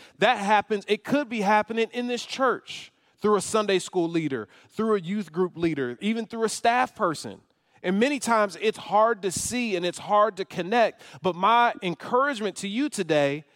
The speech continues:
is if you are one of those leaders, is that this message and Jesus' words are to call you to repent.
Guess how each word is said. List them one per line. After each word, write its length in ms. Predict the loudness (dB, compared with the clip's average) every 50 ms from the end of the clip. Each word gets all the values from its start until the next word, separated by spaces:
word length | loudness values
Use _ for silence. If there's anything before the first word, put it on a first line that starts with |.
| _ -20 -8 -4
is 220 | -2 0 0 0
if 160 | -2 -4 -4
you 220 | -4 -4 -4 -2 0
are 260 | 2 4 4 6 4 4
one 220 | 2 0 0 0
of 100 | 0 0
those 180 | 0 -2 -2 -2
leaders, 480 | -2 -2 0 0 0 -2 -4 -6 -6
is 140 | -6 -4 -2
that 260 | 0 0 -2 -2 -6
this 240 | -4 -4 -4 -4 -6
message 540 | -4 -2 0 0 0 0 -2 -2 -4 -4 -4 -6
and 300 | -4 0 0 0 0 -2
Jesus' 540 | -4 -6 -6 -6 -6 -8 -8 -8 -8 -6
words 420 | -4 -2 0 2 2 2 2 0 -4 -10 -18 -6 0
are 120 | 2 2 2
to 100 | 2 0
call 300 | -4 -4 -2 -2 0 -2
you 140 | -2 -6 -8
to 140 | -8 -6 -6
repent. 640 | -6 -6 -6 -6 -4 -4 -4 -4 -6 -12 -20 -20